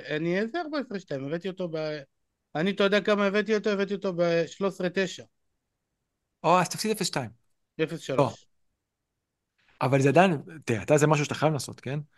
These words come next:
Speaker 2: אבל עכשיו אני חושב שזה מה שיעשו, כי, תראה, את ווטקינס ואת, אה, וטוני, אתה די צריך כנראה בעשרים ותשע. ואתה צריך את סולנקי בעשרים ושמונה. אני
Speaker 1: בסדר,
Speaker 2: יודע על
Speaker 1: אבל
Speaker 2: הרבה
Speaker 1: השאלה אם
Speaker 2: שמוציאים
Speaker 1: אני
Speaker 2: את סול-,
Speaker 1: אעשה פריט או לא.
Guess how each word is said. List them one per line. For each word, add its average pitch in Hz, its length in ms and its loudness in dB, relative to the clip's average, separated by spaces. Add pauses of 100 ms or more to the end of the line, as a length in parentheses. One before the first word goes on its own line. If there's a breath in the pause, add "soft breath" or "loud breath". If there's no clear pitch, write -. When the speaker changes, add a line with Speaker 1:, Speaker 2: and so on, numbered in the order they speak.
(200)
Speaker 2:
אבל 131 120 0
עכשיו 202 160 4
אני 214 60 6
חושב 208 140 0
שזה 175 140 -4
מה 180 100 0
שיעשו, 165 420 0
כי, 120 240 -6 (120)
תראה, 147 180 4 (140)
את 113 140 -8
ווטקינס 127 720 2 (460)
ואת, 117 520 -4
אה, 107 600 -8 (840)
וטוני, 123 840 2 (360 soft breath)
אתה 110 100 -6
די 131 240 4
צריך 127 420 -6
כנראה 135 260 -6
בעשרים 104 400 -10
ותשע. 104 320 -14 (420 soft breath)
ואתה 127 420 0
צריך 135 280 2
את - 140 -6
סולנקי 143 340 2
בעשרים 135 280 -2
ושמונה. 139 300 -4
אני 147 80 2
Speaker 1:
בסדר, 208 120 10
Speaker 2:
יודע 196 140 8
על 180 60 10
Speaker 1:
אבל 160 80 6
Speaker 2:
הרבה 165 60 2
Speaker 1:
השאלה 185 180 6
אם 190 40 8
Speaker 2:
שמוציאים 190 220 4
Speaker 1:
אני - 40 4
Speaker 2:
את 151 60 2
סול-, - 100 0
Speaker 1:
אעשה - 100 -4
פריט 202 280 -2
או 202 80 2
לא. 165 140 -2